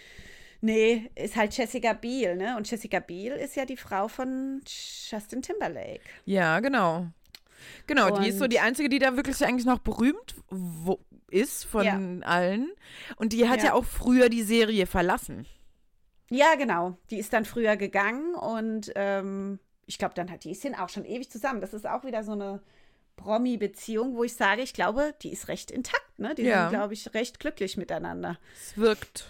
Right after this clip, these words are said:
Speaker 2: so.
Speaker 1: Es wirkt zumindest so.
Speaker 2: Mhm.
Speaker 1: Aber auch jetzt keine, die sich ständig irgendwie in den Vordergrund, äh, irgendwie da Schlagzeilen schreiben oder sonst irgendwie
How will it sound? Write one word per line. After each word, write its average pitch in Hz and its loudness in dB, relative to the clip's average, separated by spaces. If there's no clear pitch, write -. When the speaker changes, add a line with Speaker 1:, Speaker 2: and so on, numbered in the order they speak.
Speaker 2:
so. 143 0
Speaker 1:
Es - -2
wirkt 277 10
zumindest 262 6
so. 190 2
Speaker 2:
Mhm. 196 -2
Speaker 1:
Aber 226 8
auch 247 6
jetzt 240 0
keine, 226 6
die 208 -2
sich 208 -4
ständig 214 0
irgendwie 190 -4
in 190 -4
den 190 -8
Vordergrund, 175 -2
äh, - -6
irgendwie 180 -6
da 180 0
Schlagzeilen 180 -2
schreiben 170 -4
oder 170 -6
sonst 170 -10
irgendwie 170 -6